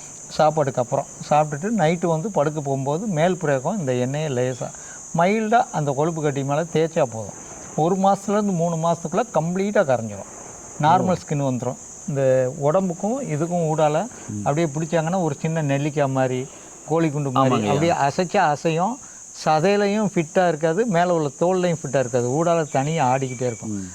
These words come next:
Speaker 1: அந்த கொழுப்பு ஃபுல்லா கம்ப்ளீட்டா கரைஞ்சிரும்.
Speaker 2: சூப்பர், சூப்பர். நேயர்களே, கொழுப்பு கட்டிக்கு மருந்து பார்த்தீங்கன்னாக்கா நிறைய இடத்துல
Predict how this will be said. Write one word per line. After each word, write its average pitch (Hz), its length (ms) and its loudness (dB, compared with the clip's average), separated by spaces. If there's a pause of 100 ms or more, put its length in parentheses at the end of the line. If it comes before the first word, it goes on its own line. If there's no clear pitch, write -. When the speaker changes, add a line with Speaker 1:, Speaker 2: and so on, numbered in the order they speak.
(100)
Speaker 1:
அந்த 180 200 2
கொழுப்பு 185 300 0
ஃபுல்லா 156 200 0
கம்ப்ளீட்டா 143 540 0
கரைஞ்சிரும். - 440 -8 (560)
Speaker 2:
சூப்பர், 107 280 -2
சூப்பர். 98 360 -8 (720)
நேயர்களே, 165 500 2 (140)
கொழுப்பு 202 420 2
கட்டிக்கு 170 680 2
மருந்து 151 480 2
பார்த்தீங்கன்னாக்கா 151 760 4
நிறைய 156 380 2
இடத்துல 165 260 -2